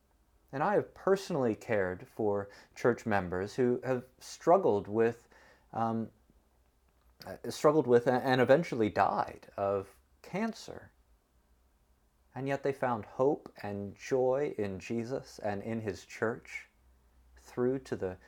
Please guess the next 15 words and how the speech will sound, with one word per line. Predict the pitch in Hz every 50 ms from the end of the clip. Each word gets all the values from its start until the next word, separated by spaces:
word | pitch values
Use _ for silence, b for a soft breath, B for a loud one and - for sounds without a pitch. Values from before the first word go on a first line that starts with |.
| b b b b b
the | 107
point | - - - - 117 113 117 117 -
of | 117 101 98
their | 101 101 101 101
death? | 98 - 101 95 143 - _ _ _ _ _ _ _ _ _ _ _ _ _ _ _ _ _ _ _ _ _ _ _ _ _ _ _ _ _ _ _ _ _ _ _ _ _ _ _ _ _ _ _ _ _ _ _ _ _ _ _ _ _ _ _ -
Jesus | - 185 185 202 180 - -
often | - 139 147 - - 139 120 113 110 b b b b b b b b b b
doesn't | - 143 135 156 143 135
show | - - - 135 131 139 135
his | 123 120 110 101 -
power | - - - - 139 135 120 104 101 92 95 101
in | - 110 104 104 104 107 104 101
the | 101 107
ways | 101 104 107 104 104 104 104 104 -
that | - 98 -